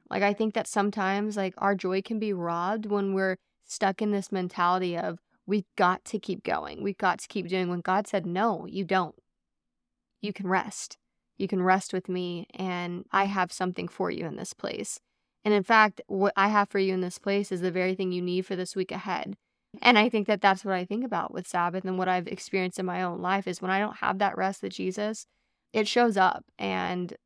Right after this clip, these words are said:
I don't think what I produce in the sense of, like, loving others well shows up the same way had I not been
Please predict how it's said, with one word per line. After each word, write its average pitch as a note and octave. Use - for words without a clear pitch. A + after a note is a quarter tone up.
I G3
don't F#3+
think F#3+
what F#3
I F3+
produce F3+
in F3+
the F3+
sense F3+
of, F3
like, F3+
loving F3+
others F3+
well F#3
shows F#3
up F#3
the G#3
same F3+
way F#3
had F#3
I F3
not F3
been F#3